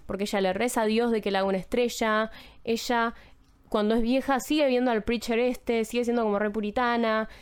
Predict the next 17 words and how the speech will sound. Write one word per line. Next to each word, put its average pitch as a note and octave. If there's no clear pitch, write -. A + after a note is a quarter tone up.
se A#3
casa C4+
con B3
Howard B3
y, G#3
y G#3+
nunca A3
lo G#3+
deja, A#3+
aunque G#3+
no A#3+
entendemos, C4
no C4+
sabemos D4+
muy B3+
bien C4
si B3+